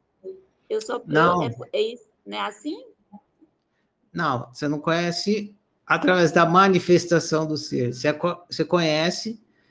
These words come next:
Speaker 2: mais pra frente eu vou repetir isso. Nos pro-, acho que no próximo livro é exatamente isso que a gente vai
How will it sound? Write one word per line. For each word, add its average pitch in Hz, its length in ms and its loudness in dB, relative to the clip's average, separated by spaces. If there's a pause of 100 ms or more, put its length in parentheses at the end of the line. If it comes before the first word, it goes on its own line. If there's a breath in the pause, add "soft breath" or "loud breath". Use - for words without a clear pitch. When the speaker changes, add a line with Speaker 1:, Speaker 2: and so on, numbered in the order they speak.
(420)
Speaker 2:
mais 165 300 2
pra 185 180 4
frente 180 380 2
eu 202 100 6
vou 208 160 6
repetir 208 540 4
isso. 143 240 2
Nos 143 160 4
pro-, 156 220 0
acho 165 320 2
que 196 160 2
no 185 100 4
próximo 170 460 2
livro 180 320 2
é 185 40 4
exatamente 175 640 2
isso 185 140 -6
que - 80 0
a 175 60 2
gente 180 300 -4
vai 151 440 -6